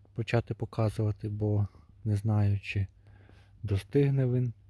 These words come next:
чи згниє. Бо вже один плід згнив. І бачу, один починає гнити. Він вже от-от достигне.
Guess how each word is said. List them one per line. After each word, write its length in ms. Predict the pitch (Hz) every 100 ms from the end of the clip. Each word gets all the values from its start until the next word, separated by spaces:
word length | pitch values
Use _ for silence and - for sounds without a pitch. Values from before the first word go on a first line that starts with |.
| -
чи 160 | 117
згниє. 580 | 101 95 101 98 120 135 - - - - - - - - _
Бо 120 | 117
вже 140 | 107 113
один 320 | 110 107 104
плід 460 | - 107 104 - - - - _ - - - - - _ -
згнив. 500 | 113 101 113 135 147 - - - - - - - - - -
І 100 | 117
бачу, 340 | 110 113 - 117
один 220 | 113 107
починає 460 | 110 - 113 107 98
гнити. 460 | 92 113 120 135 120 - - - 127
Він 220 | 127 127
вже 180 | 120 127
от-от 560 | - 139 - 120 - - - - - - -
достигне. 640 | 113 104 - 101 90 95